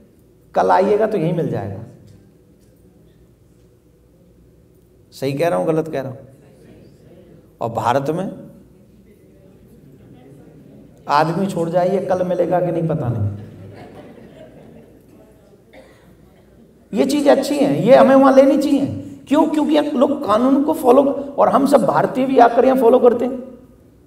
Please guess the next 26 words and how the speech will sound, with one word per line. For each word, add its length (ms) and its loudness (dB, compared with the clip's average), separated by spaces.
एक 180 -6
तो 60 -4
है 100 -4
ना, 80 -2
हमारी 300 -2
आदत 320 -2
इतनी 200 -8
ख़राब 340 -2
है, 420 -6
हम 120 -6
वहाँ 260 -2
भी 80 -4
नहीं 160 -4
करते 280 -2
तो 120 -6
हम 80 -6
यहाँ 200 -2
भी 100 -6
नहीं 140 -6
करते, 280 -6
यहाँ 220 0
आके 180 0
हम 140 2
ये 80 2
करते 280 2
हैं। 140 -8